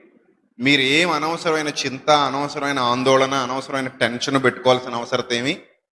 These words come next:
లేదు. ఆయన ఖచ్చితంగా మనల్ని నడిపిస్తాడు. మన పెద్దల్లో సామెత ఉంది, "నారు పోసినవాడు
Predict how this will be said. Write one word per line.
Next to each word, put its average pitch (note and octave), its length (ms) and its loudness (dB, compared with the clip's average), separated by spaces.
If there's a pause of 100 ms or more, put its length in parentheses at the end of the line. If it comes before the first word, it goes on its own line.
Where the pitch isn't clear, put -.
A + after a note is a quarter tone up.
(400)
లేదు. A#2+ 520 2 (580)
ఆయన A2+ 160 -4
ఖచ్చితంగా C#3+ 800 0
మనల్ని C3+ 460 -2 (240)
నడిపిస్తాడు. A#2 760 2 (1400)
మన A#2 120 2
పెద్దల్లో C3 520 2
సామెత B2 440 -4
ఉంది, F#2+ 260 -6 (340)
"నారు B2 280 4
పోసినవాడు C3 920 -2